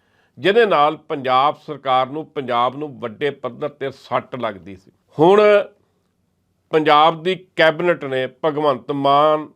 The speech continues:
ਸਰਕਾਰ ਦੀ ਕੈਬਨਿਟ ਨੇ ਫੈਸਲਾ ਕੀਤਾ ਵੀ ਬੀ ਬੀ ਐਮ ਬੀ ਵਿੱਚ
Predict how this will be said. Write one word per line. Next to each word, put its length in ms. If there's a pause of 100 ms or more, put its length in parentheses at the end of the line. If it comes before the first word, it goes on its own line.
ਸਰਕਾਰ 520
ਦੀ 180 (160)
ਕੈਬਨਿਟ 500
ਨੇ 240 (1200)
ਫੈਸਲਾ 480
ਕੀਤਾ 520 (920)
ਵੀ 120
ਬੀ 400
ਬੀ 220
ਐਮ 180
ਬੀ 200
ਵਿੱਚ 380